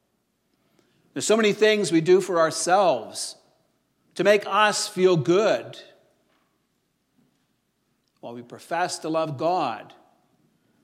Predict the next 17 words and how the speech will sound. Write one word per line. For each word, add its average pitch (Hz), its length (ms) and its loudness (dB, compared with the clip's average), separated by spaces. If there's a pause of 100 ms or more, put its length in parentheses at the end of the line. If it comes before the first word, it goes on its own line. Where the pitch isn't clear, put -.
(240)
we 131 80 -12
often 139 340 -6
disobey 175 520 0
his 180 140 -2
commands 131 880 -8 (640)
and 127 100 -16
we 117 120 -16
live 120 600 -8 (720)
as 110 260 -16
we 131 160 -10
please. 139 960 -8 (2250)
God 160 360 -2
calls 156 400 -4
us 143 440 -8 (520)
to 131 120 -14
true 185 400 -2
fasting. 160 840 -6